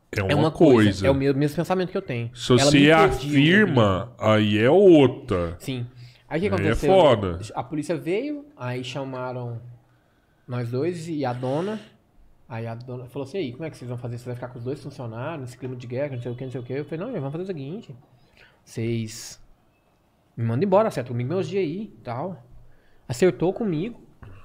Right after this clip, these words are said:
Speaker 2: Peguei e saí. Depois chegou a intimação, né, pra me responder. Eu... Assim, depois de quase um ano,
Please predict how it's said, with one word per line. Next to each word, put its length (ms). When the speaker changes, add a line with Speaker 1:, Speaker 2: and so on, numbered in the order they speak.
Speaker 2:
Peguei 180
e 20
saí. 300
Depois 260
chegou 240
a 40
intimação, 540
né, 280
pra 100
me 380
responder. 600
Eu... 240
Assim, 220
depois 300
de 100
quase 300
um 120
ano, 300